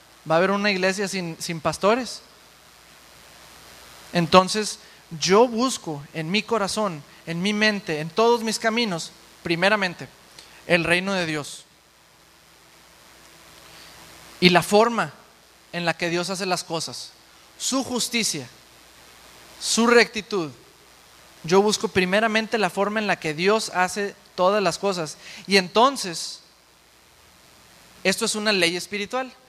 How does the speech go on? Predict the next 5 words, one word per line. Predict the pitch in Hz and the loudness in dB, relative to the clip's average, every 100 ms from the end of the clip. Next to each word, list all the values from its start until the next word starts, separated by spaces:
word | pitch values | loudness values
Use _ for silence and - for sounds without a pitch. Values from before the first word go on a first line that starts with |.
| _ _ _ _ _ | _ _ _ _ _
no | 175 185 | -6 -2
es | 202 196 | -2 -2
una | 202 208 | -4 -4
posibilidad. | - 190 190 185 180 202 202 147 - - - - | -4 -6 -4 -4 0 0 0 -4 -20 -20 -18 -4
Entonces, | 190 190 214 247 285 - 180 151 - | -4 0 4 4 2 -4 -6 -8 -10